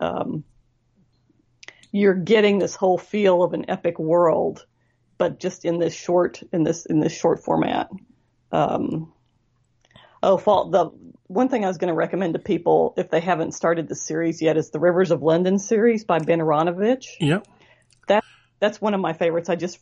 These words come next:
Speaker 1: re-, uh, finished reading a few, uh,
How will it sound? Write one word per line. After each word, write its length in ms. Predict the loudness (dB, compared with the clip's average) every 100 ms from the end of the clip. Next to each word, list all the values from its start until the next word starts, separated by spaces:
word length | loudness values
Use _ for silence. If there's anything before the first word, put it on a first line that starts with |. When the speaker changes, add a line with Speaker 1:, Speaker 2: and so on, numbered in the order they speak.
| -10
Speaker 1:
re-, 180 | -8 -6
uh, 300 | -2 -2 -2
finished 360 | -2 -2 -2 -2
reading 560 | 0 2 2 0 -2 -2
a 200 | -2 -2
few, 240 | -2 0
uh, 220 | 2 0